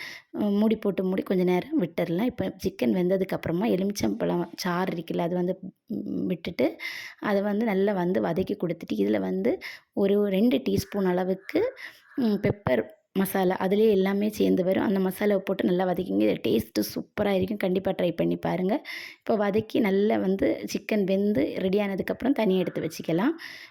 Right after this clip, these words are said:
இப்போ வந்து நான் வந்து ரோல் பண்றதுக்கு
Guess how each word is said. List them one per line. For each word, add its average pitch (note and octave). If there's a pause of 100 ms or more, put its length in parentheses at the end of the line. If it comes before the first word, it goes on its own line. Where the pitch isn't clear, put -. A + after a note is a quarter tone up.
இப்போ C4+
வந்து B3 (840)
நான் G#3
வந்து G#3
ரோல் G3 (380)
பண்றதுக்கு F#3